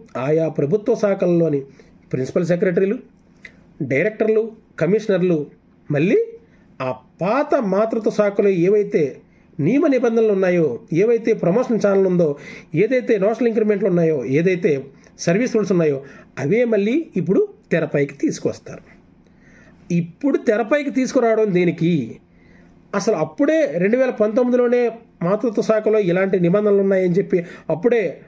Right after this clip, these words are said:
అపాయింట్మెంట్ ఆర్డర్లో ఎందుకు ఇవ్వలేదు? ఎందుకు ఇవ్వలేదంటే, చూద్దాం, మన ప్రభుత్వం సామంత ప్రభుత్వం కాబట్టి ఇరవై ఏళ్ళు ఉండిపోతుంది, ఇరవై ఏళ్ళలో ఎప్పుడైనా ఇచ్చుకోవచ్చు అని చెప్పి గత ప్రభుత్వం లైట్ తీసుకుంది.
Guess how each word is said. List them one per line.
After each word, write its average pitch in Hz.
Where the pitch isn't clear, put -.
అపాయింట్మెంట్ 214
ఆర్డర్లో 165
ఎందుకు 160
ఇవ్వలేదు? 196
ఎందుకు 196
ఇవ్వలేదంటే, 170
చూద్దాం, 156
మన 139
ప్రభుత్వం 175
సామంత 196
ప్రభుత్వం 180
కాబట్టి 156
ఇరవై 147
ఏళ్ళు 180
ఉండిపోతుంది, 165
ఇరవై 143
ఏళ్ళలో 143
ఎప్పుడైనా 139
ఇచ్చుకోవచ్చు 135
అని 120
చెప్పి 123
గత 127
ప్రభుత్వం 131
లైట్ 123
తీసుకుంది. 104